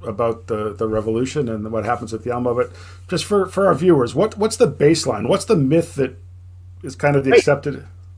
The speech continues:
Speaker 2: Wait, you don't know all this by heart? You
Speaker 1: Well,
Speaker 2: don't
Speaker 1: I have a
Speaker 2: you don't recite it over the table on San Jacinto Day?
Speaker 1: Um, no, I, my, my father-in-law used to, but I,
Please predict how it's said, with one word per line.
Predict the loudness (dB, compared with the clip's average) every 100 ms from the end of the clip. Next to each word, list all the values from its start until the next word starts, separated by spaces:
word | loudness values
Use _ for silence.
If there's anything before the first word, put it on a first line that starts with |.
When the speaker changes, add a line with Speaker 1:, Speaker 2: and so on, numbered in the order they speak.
| -12 4
Speaker 2:
Wait, | 4 4
you | 0 2
don't | 4 2
know | 4 8
all | 8 6
this | 2 -4
by | 2 6
heart? | 6 4 -2 -14 -20 -20 -20 -8
You | 6
Speaker 1:
Well, | 10 10 10
Speaker 2:
don't | 8
Speaker 1:
I |
have | 8 6 4 2 0 2 2 2 0 0 4 4 8
a |
Speaker 2:
you | 8
don't | 8 2
recite | 0 0 0 0 0
it | -2 -2
over | -2 -2
the | -6
table | 0 0 0
on | -2 -4
San | -2 -2 -2
Jacinto | -2 0 2 2
Day? | 2 2 0 -12 -20 -20 -20 -20 -20 0
Speaker 1:
Um, | 6 8 8 6 6
no, | 8 8 8
I, | 4 2 -10
my, | 2 4 4
my | -2 -2
father-in-law | 0 6 8 8 8 6
used | 4 0 2
to, | 2
but | 2 0 2
I, | 2